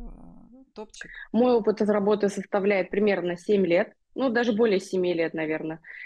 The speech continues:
Speaker 2: Из них последние пять лет я работаю в студии "Контур" в Уфе,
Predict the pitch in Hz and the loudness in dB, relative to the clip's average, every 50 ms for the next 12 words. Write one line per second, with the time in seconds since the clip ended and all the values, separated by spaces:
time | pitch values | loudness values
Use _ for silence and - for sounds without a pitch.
0 | - _ - 202 202 190 202 233 240 220 - 208 208 208 220 220 214 190 202 190 | -16 _ 0 0 2 4 4 4 4 2 2 -2 -2 2 2 2 4 4 2 2
1 | 180 185 180 175 190 208 269 285 - 214 208 202 196 180 180 190 190 190 - 175 | 2 2 2 2 4 2 2 2 2 2 2 2 2 2 2 0 0 2 2 2
2 | 170 170 - - - 226 214 180 170 175 170 - - 180 190 208 202 302 320 294 | 2 2 0 -2 0 2 2 2 2 0 0 0 0 0 2 2 2 0 2 2
3 | 269 269 269 - 285 285 285 285 | 0 -2 0 2 2 2 2 0